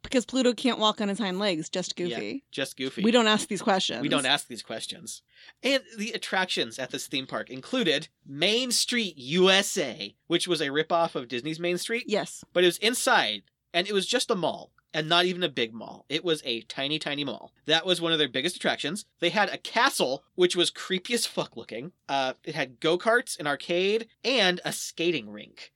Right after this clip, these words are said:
Speaker 1: Ice skating or roller skating?
Speaker 2: It didn't go into it.
Speaker 1: Well, then I'm against this place because
Speaker 2: It was
Speaker 1: I need
Speaker 2: both
Speaker 1: to know.
Speaker 2: at the same time.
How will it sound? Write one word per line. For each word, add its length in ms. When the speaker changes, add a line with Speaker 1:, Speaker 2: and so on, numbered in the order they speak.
Speaker 1:
Ice 160
skating 280
or 60
roller 240
skating? 380
Speaker 2:
It 240
didn't 200
go 160
into 200
it. 160
Speaker 1:
Well, 300
then 240
I'm 360
against 420
this 160
place 240
because 180
Speaker 2:
It 40
was 80
Speaker 1:
I 100
need 100
Speaker 2:
both 220
Speaker 1:
to 80
know. 80
Speaker 2:
at 140
the 80
same 520
time. 520